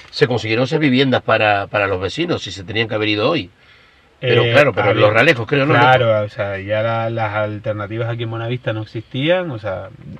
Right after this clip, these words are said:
Speaker 2: pero bueno, también había otro tipo de alternativas que en caso de que, de que se consiguieran alquileres, algunos vecinos tenían apalabrados algunos alquileres, pues se podrían haber,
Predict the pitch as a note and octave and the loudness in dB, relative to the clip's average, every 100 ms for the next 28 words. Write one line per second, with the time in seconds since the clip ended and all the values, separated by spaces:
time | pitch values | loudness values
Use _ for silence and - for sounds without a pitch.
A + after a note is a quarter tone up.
0 | - - A2+ C3 B2 G#2+ G#2+ C3 C3+ C3+ | -8 -4 2 2 2 -2 -4 -2 -2 -2
1 | C3 B2 A#2+ B2 A2+ A2+ A2+ A2+ C3+ D3 | -4 -6 -6 -4 -4 -6 -8 -6 -4 -6
2 | - G#2+ - A#2+ - A#2 A#2 A#2 A#2 A2+ | -6 -10 -6 -6 -6 -6 -6 -8 -8 -6
3 | A2+ A2 - - - _ _ _ _ - | -8 -10 -16 -20 -20 _ _ _ _ -8
4 | A2+ G#2+ - A2+ A#2+ A2+ A2+ A#2 A#2 A#2 | -6 -6 -8 -6 -6 -4 -4 -4 -4 -6
5 | A#2 C3 D#3 C3+ A2 A2 A2 A2 B2 A#2+ | -2 2 2 2 0 -2 -6 -8 -6 -8
6 | - G#2 G#2+ G#2 G#2 G#2 A2 A2+ G#2+ G#2+ | -8 -8 -6 -4 -2 -2 -2 -2 -4 -4
7 | G#2+ A2 G#2+ G#2+ A#2 D3+ - G#2+ G2 A2+ | -6 -8 -8 -6 -6 -6 -4 -4 -4 -8
8 | G#2 G#2+ G#2 A2+ A#2 A#2 A2+ A#2 A2+ A2+ | -4 -4 -4 -4 -4 -4 -4 -4 -6 -8